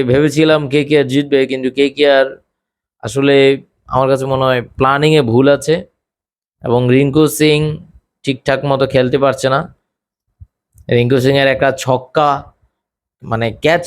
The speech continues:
ধরেছে কিন্তু ছক্কা হয়েছে, কিন্তু শেষ দিকে, এই এত শেষ দিকে যাই আসলে লাভ নাই। So আপনাদের কাছে কি মনে হয় শেষ পর্যন্ত কেকেআর দৌড় কতটুক পর্যন্ত? তবে আমি চাই এইবারের আইপিএলটা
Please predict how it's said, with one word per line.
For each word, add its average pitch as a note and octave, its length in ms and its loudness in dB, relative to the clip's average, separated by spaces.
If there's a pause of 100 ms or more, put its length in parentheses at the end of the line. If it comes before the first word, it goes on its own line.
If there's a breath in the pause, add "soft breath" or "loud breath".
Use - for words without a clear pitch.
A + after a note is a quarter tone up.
ধরেছে C#3 340 0
কিন্তু B2 220 -8
ছক্কা B2 280 -4
হয়েছে, A#2 280 0
কিন্তু B2 240 -10
শেষ C#3+ 340 2
দিকে, G#2+ 300 0 (280)
এই - 280 -12
এত D#3 200 -8
শেষ D#3+ 320 0
দিকে E3 260 0
যাই D3 240 2
আসলে B2+ 380 0
লাভ G#2+ 260 0
নাই। F2 220 -14 (960)
So - 100 -10
আপনাদের G3+ 340 0
কাছে G3 160 2
কি G#3+ 200 -2
মনে E3 320 2
হয় G2+ 380 -2
শেষ B2 260 -2
পর্যন্ত C#3 400 -4 (200)
কেকেআর C3+ 440 2 (220)
দৌড় B2 320 2 (460)
কতটুক B2 500 0
পর্যন্ত? A2 460 -4 (1300)
তবে A#2+ 260 2
আমি C3 220 0
চাই C3 420 2 (180)
এইবারের B2 460 0
আইপিএলটা A#2+ 640 0